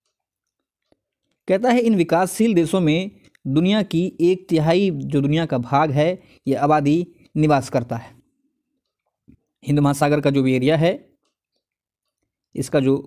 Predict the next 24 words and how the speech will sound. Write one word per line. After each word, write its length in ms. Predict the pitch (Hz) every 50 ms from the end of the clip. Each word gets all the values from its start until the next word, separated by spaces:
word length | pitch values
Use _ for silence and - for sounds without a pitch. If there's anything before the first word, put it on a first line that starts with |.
| - -
कोस्टल 320 | 190 190 185 - - 208
वाला 160 | 185 160 147 143
एरिया 280 | 135 131 127 131 135
है, 140 | 135 156 165
इस 180 | - 156 135 131
भाग 260 | 127 135 147 160 156
में 140 | 147 151 156
मुख्य 300 | 151 175 170 - 156 143
रूप 140 | 143 131
से 460 | - - 143 151 170 190 - - _ _ _ _ _ _ _ _ _ _ -
डेवलपिंग 440 | 135 139 185 208 240 226 262 247 220
कंट्री 300 | 175 139 127 - 123 117
है 180 | 113 127 143 - -
और 240 | 160 175 190 202 196
दुनिया 300 | 165 165 170 190 208 202
की 120 | - 202
कुल 280 | - - - 190 202 -
आबादी 320 | 196 160 156 160 170 170
का 100 | - 180
एक 300 | 131 160 175 160 - -
तिहाई 260 | 160 151 151 160 160
भाग 280 | 139 131 139 147 156 147
जो 140 | 135 135 139
है, 380 | 139 151 170 190 196 - _